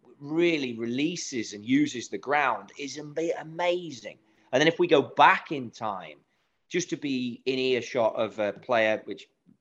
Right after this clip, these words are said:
hopefully everyone remembers, but Jose Maria Olazabal, and just him hitting wedges, the sound of that wedge and the sound of the bounce hitting the turf, you can't even put into con-, it's, it's,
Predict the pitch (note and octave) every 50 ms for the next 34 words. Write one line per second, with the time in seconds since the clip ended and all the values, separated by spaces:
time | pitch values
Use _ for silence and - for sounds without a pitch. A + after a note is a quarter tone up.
0 | _ - A2 A#2+ C3 B2+ - A2 G2+ G2+ G2+ F#2+ F2 F#2+ F#2+ F#2+ F#2 F#2+ G2 _
1 | _ E2+ G2 F#2+ G2 G#2 A2+ A2+ G#2 G#2 G2 - - G#2 - - B2 B2+ A#2+ A2+
2 | - B2+ A2+ A#2 A2+ A#2 A#2 A#2 A#2 A2+ A2+ B2+ C3 - - C#3 C3 D3+ D#3 E3
3 | F3+ F3 - - - - _ _ _ _ _ - A#2 B2 B2 A#2+ C#3 C#3 C3 -
4 | - - - - - C#3 D#3 E3 E3+ E3 C#3+ - C#3 C3+ - D3 C#3 C3 B2+ A#2
5 | G2 G#2+ A#2+ B2+ C3+ C3+ - F3 F3 F3+ E3+ - - - - _ _ _ _ _
6 | - B2+ B2+ - - - - D3+ E3 F3 E3+ F3+ F3+ F3 D#3+ D3 C3+ C#3 C3+ C3
7 | - - A2+ G#2+ A#2+ A#2+ G#2+ F2+ G2 G#2 - - - - - A#2+ G#2+ G2+ G2 -
8 | - - C3 B2+ C3+ C#3 C#3 D3 C#3+ B2 B2 B2+ - - B2 A#2 A2+ G2+ G2 G2+
9 | - - - - - - C3+ C3 C3 C#3+ C3 B2+ A#2+ A#2 - - - B2+ A2 G2
10 | F2+ F2+ - - - - _ _ _ _ _ _ _ _ _ - C3 D#3+ D3 -
11 | - E3+ E3 D3+ C#3 C#3 B2+ - - C3+ C3+ C3 B2+ A#2 A2+ A2+ G#2+ - - C#3
12 | - - B2+ B2+ B2+ B2 - C#3 - - C3+ C#3+ D3 D3 - - - C3+ C#3 C3
13 | - - - - C3+ C3 - - - -